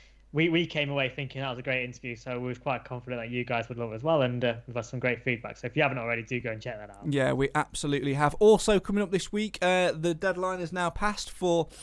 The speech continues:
Speaker 2: uh, questions to be sent in for the Virtual Fans Forum. Uh, any of us three asked a question? Nathan, have you sent a question in?
Speaker 1: I haven't, no. I, I kept meaning to, but I, I never got around to it, and obviously I've missed a deadline now, so hopefully there's plenty of others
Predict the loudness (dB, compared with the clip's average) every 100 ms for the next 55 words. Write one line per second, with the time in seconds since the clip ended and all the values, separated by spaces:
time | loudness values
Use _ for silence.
0 | -18 -8 -4 -2 2 4 4 0 -2 -2
1 | 4 4 4 0 4 2 10 10 10 2
2 | 2 4 4 2 2 6 8 6 0 -14
3 | -2 6 8 6 0 -20 -20 -20 2 6
4 | 6 6 4 2 4 6 4 4 6 4
5 | -2 -2 0 4 6 6 6 2 4 4
6 | 4 2 4 6 6 6 4 4 6 6
7 | 6 0 -18 -20 -20 -20 -4 0 2 2
8 | 0 0 2 4 6 4 4 0 0 -2
9 | 2 0 0 -2 -4 -4 0 0 0 -2
10 | -2 0 0 0 0 0 -2 -6 -8 -8
11 | -10 -12 -12 -12 -6 -6 -6 -10 -8 -10
12 | -4 0 0 -2 -6 -4 -6 -8 -8 -10
13 | -8 -10 -12